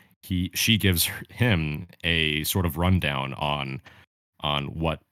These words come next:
American slang, what, what these words mean.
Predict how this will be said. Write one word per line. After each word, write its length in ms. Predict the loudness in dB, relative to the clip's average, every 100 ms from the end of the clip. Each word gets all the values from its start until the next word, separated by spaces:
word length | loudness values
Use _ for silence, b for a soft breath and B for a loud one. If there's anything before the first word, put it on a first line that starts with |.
| _ -2
American 440 | 0 0 -2 -2
slang, 420 | -2 -2 -2 -2 -2
what, 180 | -4 0
what 240 | -2 0
these 180 | -2 -2
words 320 | -4 -4 0
mean. 360 | 2 0 -2